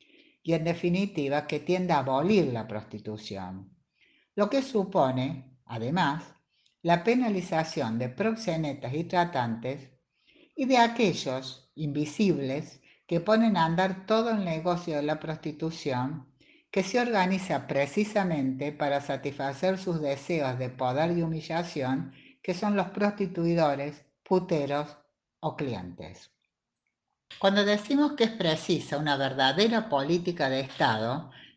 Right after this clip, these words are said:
es porque vemos a la prostitución más allá y más acá de la emergencia sanitaria. Aún antes de la crisis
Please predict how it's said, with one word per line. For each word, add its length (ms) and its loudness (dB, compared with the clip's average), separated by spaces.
es 160 0
porque 280 2
vemos 280 4
a 80 2
la 120 2
prostitución 1000 -2
más 260 4
allá 640 0
y 100 -4
más 280 0
acá 520 4
de 120 -6
la 80 -2
emergencia 600 -4
sanitaria. 920 -6
Aún 320 2
antes 380 6
de 100 0
la 180 0
crisis 640 -2